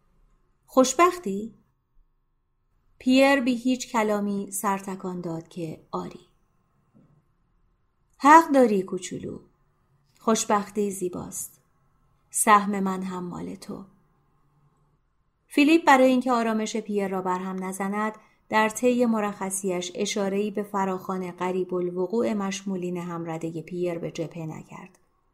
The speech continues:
اما در روز عزیمتش نتوانست نگرانی خود را از تجسم سختی‌هایی که برادر کوچکتر به زودی خواهد چشید ابراز نکند. سختی‌هایی که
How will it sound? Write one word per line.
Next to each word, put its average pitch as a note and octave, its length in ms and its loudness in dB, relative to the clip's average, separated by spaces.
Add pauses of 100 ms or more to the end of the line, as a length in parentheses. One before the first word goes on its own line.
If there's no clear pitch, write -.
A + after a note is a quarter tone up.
(160)
اما E3+ 240 -4
در F#3 200 -4
روز G#3+ 240 -2
عزیمتش F#3 840 -6 (440)
نتوانست F3+ 760 -2
نگرانی F#3 680 -2
خود E3+ 300 -6
را E3 140 -4
از - 220 -8
تجسم E3+ 600 -6
سختی‌هایی F#3+ 720 -6
که E3+ 300 -10 (340)
برادر F3 500 -2
کوچکتر F3 720 -8
به F#3+ 140 0
زودی F#3+ 340 -4
خواهد E3+ 340 -10
چشید E3 440 -12
ابراز E3 440 -12
نکند. E3+ 500 -16 (540)
سختی‌هایی G3+ 720 0
که F#3+ 380 -4